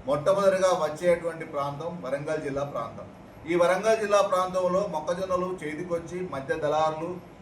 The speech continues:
వ్యాపారులు, అదేవిధంగా బ్రోకర్లు ఈరోజు మద్దతు ధర ఇరవై నాలుగు వందల రూపాయలు ఉంటే పదహారు వందలు, పదిహేడు వందలకు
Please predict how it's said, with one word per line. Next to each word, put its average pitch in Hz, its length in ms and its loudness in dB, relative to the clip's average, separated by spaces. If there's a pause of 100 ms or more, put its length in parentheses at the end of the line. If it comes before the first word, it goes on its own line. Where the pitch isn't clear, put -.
(160)
వ్యాపారులు, 165 840 4 (300)
అదేవిధంగా 170 540 2
బ్రోకర్లు 180 920 4 (400)
ఈరోజు 180 240 0
మద్దతు 143 340 -2
ధర 190 180 8 (100)
ఇరవై 165 200 4
నాలుగు 185 260 8
వందల 185 160 8
రూపాయలు 170 420 2
ఉంటే 160 360 0
పదహారు 147 360 0
వందలు, 147 320 -6
పదిహేడు 143 400 -8
వందలకు 143 420 -8